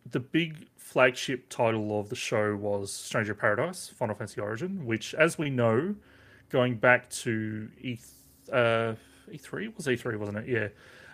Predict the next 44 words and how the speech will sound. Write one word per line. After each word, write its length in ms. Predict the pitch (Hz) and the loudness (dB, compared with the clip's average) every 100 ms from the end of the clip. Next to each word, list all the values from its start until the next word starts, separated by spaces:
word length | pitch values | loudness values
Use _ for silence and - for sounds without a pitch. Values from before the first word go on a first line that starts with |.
| - 127 | 4 8
Um, 200 | 127 127 - | 8 6 -2
was 180 | 147 | -4
kind 340 | - - 151 151 | -4 -4 2 2
of 120 | 147 | 2
a 40 | |
bit 220 | 131 143 139 | 0 2 2
of 120 | 120 | 4
a, 300 | 120 117 123 - - - - - | 4 4 -2 -12 -20 -20 -18 -8
like, 220 | 143 117 - - - - - - - - - | 0 0 -2 -20 -18 -16 -14 -14 -14 -12 0
people's 300 | 175 - - | 2 2 4
reaction 440 | 151 139 - 143 | 8 8 6 -4
to 120 | 110 127 | -4 -4
Stranger 360 | - 135 120 | -2 -2 0
of 60 | 110 | 4
Paradise 400 | 131 110 107 - | 6 6 4 2
was 140 | 107 | 0
very 460 | - - 120 117 101 | 0 4 4 4 -2
mixed. 560 | 98 95 - - - - - - - - | -6 -10 -12 -12 -12 -12 -12 -12 -12 -4
Um, 680 | 120 107 104 101 101 101 104 - - | 0 2 0 -2 -6 -8 -10 -16 -20
especially, 540 | - - 147 - 139 117 | -14 -2 0 0 -2 -2
you 100 | 110 | -2
know, 160 | 104 104 | -2 -2
like, 200 | 104 101 | -2 -4
"Oh, 120 | 110 | -6
chaos, 640 | - - 202 151 127 - | -2 8 8 8 0 -6
chaos," 540 | - 185 165 117 110 - | -4 -4 -4 -6 -8 -8
and 80 | 110 | -8
everything 220 | 107 104 | -8 -8
like 80 | 101 | -6
that. 180 | 101 - - - - - - - | -6 -8 -18 -20 -20 -20 0 10
But 260 | 160 156 | 10 10
I 120 | 147 151 | 8 6
think 380 | - 196 185 - - - _ - _ - - | 6 2 2 -2 -16 -20 _ -20 _ -20 -10
they've 340 | 135 147 127 127 | 6 6 6 0
redeemed 460 | 135 120 127 123 | -2 4 4 6
a 40 | 117 | 2
lot 200 | 107 107 | 2 2
of 60 | |
it 100 | 113 127 | 0 -2
now. 220 | 107 101 | 0 2
Like, 220 | 107 113 | 0 -2
they've 120 | 127 | -6
kind 240 | - 151 151 | -2 4 4
of 140 | 127 | 2